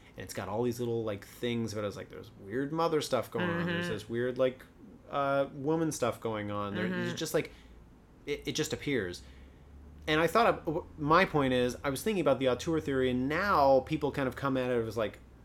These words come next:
Speaker 1: directors announce their, themselves as an auteur, and
Speaker 2: Yeah.
Speaker 1: this is, like, this is what I do. But a guy like Hitchcock and a guy like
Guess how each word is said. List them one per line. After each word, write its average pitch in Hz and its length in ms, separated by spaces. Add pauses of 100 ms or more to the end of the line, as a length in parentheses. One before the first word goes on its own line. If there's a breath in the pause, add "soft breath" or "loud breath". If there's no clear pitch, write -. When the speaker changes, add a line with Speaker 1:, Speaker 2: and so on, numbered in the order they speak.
Speaker 1:
directors 123 460
announce 120 600
their, 131 440 (380)
themselves 135 560 (180)
as 117 280
an 123 100
auteur, 120 500
and 120 80
Speaker 2:
Yeah. 190 280
Speaker 1:
this - 20
is, 165 80
like, - 240
this - 160
is 104 120
what 110 120
I 135 80
do. 233 240 (1120 loud breath)
But - 80
a 175 40
guy 220 160
like 165 200
Hitchcock 123 420
and 117 100
a - 40
guy 131 200
like 120 240